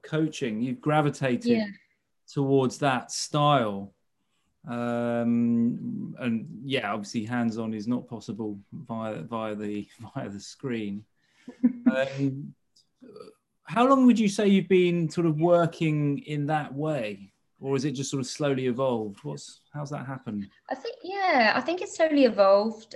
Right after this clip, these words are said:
Speaker 2: Um, I think, uh, the part of my role in palliative care as well, in, in the hospice, a lot of that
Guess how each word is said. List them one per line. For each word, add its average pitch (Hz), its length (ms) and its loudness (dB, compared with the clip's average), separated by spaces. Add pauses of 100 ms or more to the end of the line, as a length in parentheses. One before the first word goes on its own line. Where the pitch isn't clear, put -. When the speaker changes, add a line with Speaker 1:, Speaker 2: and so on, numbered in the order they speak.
Speaker 2:
Um, 196 680 -4 (120)
I 196 120 -8
think, 202 580 -8 (1300)
uh, 190 420 -2 (400)
the 190 340 -6 (880)
part 254 160 0
of 247 60 4
my 226 160 6
role 214 320 6
in 196 220 -4
palliative 202 440 0
care 208 360 4
as 180 140 2
well, 190 260 6
in, 180 160 2
in 185 120 -2
the 185 100 0
hospice, 190 640 -4
a 196 60 2
lot 220 160 2
of 208 100 -2
that 233 320 0